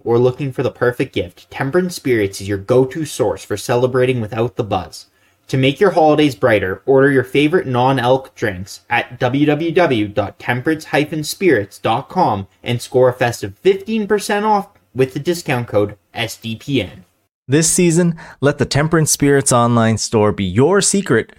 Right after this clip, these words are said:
Speaker 2: to scoring a merry and festive celebration. You can stay connected with them at, at Temperance Spirits on Instagram and Facebook. Well, Zach,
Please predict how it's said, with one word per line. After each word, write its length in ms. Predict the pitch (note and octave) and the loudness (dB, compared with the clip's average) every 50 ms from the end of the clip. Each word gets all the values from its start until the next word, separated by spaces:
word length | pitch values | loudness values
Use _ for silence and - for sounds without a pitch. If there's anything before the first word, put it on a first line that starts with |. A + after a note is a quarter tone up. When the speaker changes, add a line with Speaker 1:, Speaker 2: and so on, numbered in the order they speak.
| _ | _
Speaker 2:
to 80 | - - | -6 -4
scoring 460 | - - - - A2 G#2+ G#2 G2+ F#2+ | -4 -2 0 2 2 2 2 2 2
a 80 | F2 D2+ | 2 2
merry 500 | D#2+ E2 F2+ F#2+ G2+ G#2 G#2+ G#2 G#2 - | 2 2 2 2 4 2 2 0 -2 -4
and 240 | - - E2 F2 - | -6 -8 -8 -6 -6
festive 420 | - E2+ D#2 - - - F#2 E2 | -6 -6 -4 -4 -4 -6 -6 -4
celebration. 800 | - - F2 F2+ F#2 F2+ F2 F#2 F2 E2+ - - E2+ D#2 E2 - _ - - - - - - _ | -2 0 2 2 2 2 2 2 2 0 0 -2 -4 -6 -6 -8 _ -20 -20 -20 -20 -20 -8 _
You 100 | - D#3+ | -2 0
can 100 | D#3+ F3 | 0 0
stay 220 | E3 - C4 C4 B3 | 0 2 2 2 2
connected 420 | - A3+ B3 B3+ B3 B3+ A#3+ G3+ | 2 2 2 2 2 2 2 2
with 140 | G#3+ G#3+ A3 | 2 2 2
them 180 | A#3+ A#3 A3+ A3+ - _ - | 0 0 0 -2 -4 _ 0
at, 380 | F#3+ A3 B3 A#3 A#3+ - - - - _ _ | 2 2 2 0 -2 -6 -10 -12 -18 _ _
at 300 | - - E2+ E2 - - | -2 0 0 0 0 0
Temperance 420 | - G2 F2+ F#2 - G#2 G#2 G#2+ - | 0 0 0 2 2 2 2 2 0
Spirits 520 | - - D#3+ E3 D#3+ D3 C#3 C#3 - - - - - - - | 0 0 2 4 4 2 2 0 -4 -10 -10 -14 -18 -6 0
on 280 | G#2 G#2+ G#2 G2+ F#2+ - | 2 2 4 2 2 2
Instagram 680 | - B2 A#2+ - - D#3+ D3 D#3+ E3 E3 E3+ F#3+ - _ - | 2 2 2 2 0 0 2 2 2 2 0 -2 -4 _ -2
and 260 | F#2+ E2+ F2 F#2 G#2 | 0 0 0 0 0
Facebook. 540 | - F#2+ - - - - - - - - - - _ _ _ _ _ _ _ _ _ _ _ _ _ _ _ _ _ _ _ _ _ _ _ _ _ _ _ _ _ _ - - - - - - - - _ _ _ _ _ _ _ - | 0 -2 -2 -2 -4 -8 -10 -10 -10 -12 -18 -20 _ _ _ _ _ _ _ _ _ _ _ _ _ _ _ _ _ _ _ _ _ _ _ _ _ _ _ _ _ _ -20 -20 -20 -20 -20 -20 -20 -20 _ _ _ _ _ _ _ 0
Well, 300 | D#3+ F#3 G#3+ A#3+ A#3+ A3 | 0 2 2 2 2 2
Zach, 500 | F#3 G#3 A#3 A#3 A#3 A3+ A#3 - - | 2 2 2 2 2 0 -2 -4 -6